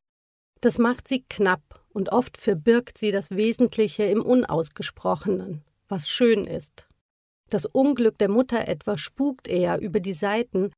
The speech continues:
als dass es auserzählt würde. Nicht schön ist, dass Pritzkau ihren Geschichten zu viel zumutet, wenn sie ganz gegen ihren Stil plötzlich überdeutlich wird,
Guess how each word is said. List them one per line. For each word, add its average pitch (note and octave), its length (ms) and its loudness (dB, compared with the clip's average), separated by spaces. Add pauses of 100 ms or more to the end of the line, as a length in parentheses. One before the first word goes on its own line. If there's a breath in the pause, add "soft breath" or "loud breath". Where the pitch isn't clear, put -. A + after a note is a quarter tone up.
(200)
als - 200 -4
dass A3 220 -2
es - 160 -8
auserzählt E3+ 960 -4
würde. F3+ 400 0 (840)
Nicht C4 320 4
schön C#4 300 -2
ist, - 340 -2 (240)
dass A#3+ 160 4
Pritzkau C4 680 -2
ihren A3 260 2
Geschichten B3+ 560 -2
zu B3+ 160 -4
viel - 180 -8
zumutet, E3+ 840 0 (260)
wenn G#3 140 4
sie G#3 120 2
ganz A#3 400 0
gegen B3 320 0
ihren F#3+ 320 -2
Stil A#3 460 0
plötzlich - 520 -6
überdeutlich F3+ 840 0
wird, D#3+ 360 -6